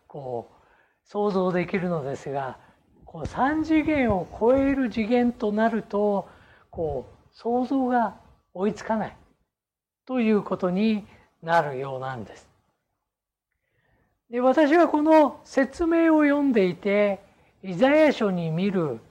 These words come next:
主の言葉。「私の思いは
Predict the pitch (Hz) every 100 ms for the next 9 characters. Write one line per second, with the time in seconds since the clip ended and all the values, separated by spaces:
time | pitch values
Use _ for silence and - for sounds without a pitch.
0 | _ _ _ _ _ _ _ - 277 226
1 | 170 - 123 - - _ _ _ _ _
2 | _ _ _ _ _ _ _ _ _ _
3 | _ _ 170 214 320 320 - 311 294 277
4 | 254 254 240 190 190 208 226